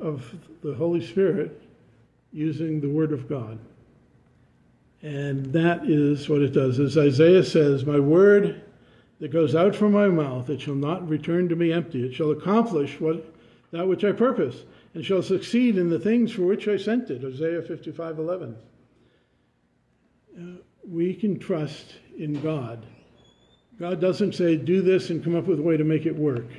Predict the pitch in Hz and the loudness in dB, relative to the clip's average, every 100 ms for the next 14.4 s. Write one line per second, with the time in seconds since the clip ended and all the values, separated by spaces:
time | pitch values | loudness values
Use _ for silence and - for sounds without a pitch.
0 | - 139 123 135 135 147 - 147 147 151 | -12 -10 -4 -2 0 0 0 0 4 4
1 | 147 127 117 - - - - - _ _ | 2 -2 -4 -8 -16 -20 -20 -20 _ _
2 | _ - 151 165 147 143 - - _ _ | _ -12 -8 -2 0 -2 -6 -18 _ _
3 | _ - 185 214 160 147 - - - - | _ -2 4 6 8 6 4 -6 -16 -20
4 | _ _ _ _ _ _ - 147 143 135 | _ _ _ _ _ _ -16 -10 -6 -4
5 | 127 127 - _ - 123 - 127 - 127 | -4 -6 -16 _ -14 -12 -10 -8 -6 -8
6 | - - - 220 127 123 139 107 110 - | -8 -14 -10 -6 -4 -4 -4 -6 -8 -14
7 | - _ _ _ _ _ _ _ _ - | -20 _ _ _ _ _ _ _ _ -12
8 | 240 151 151 208 202 147 139 135 - - | -4 2 6 10 10 8 6 2 -4 -16
9 | - - - _ _ _ _ _ _ _ | -20 -20 -20 _ _ _ _ _ _ _
10 | _ _ - 175 151 151 135 127 - 143 | _ _ -8 -2 -2 -2 -4 -6 -6 -4
11 | 127 110 113 - - _ _ _ _ _ | -4 -6 -10 -14 -20 _ _ _ _ _
12 | _ _ _ _ - _ - 160 135 165 | _ _ _ _ -20 _ -20 -14 -12 -8
13 | 143 139 170 165 175 156 156 156 120 147 | -4 2 4 4 4 6 6 2 2 0
14 | 139 135 - | 0 -2 -6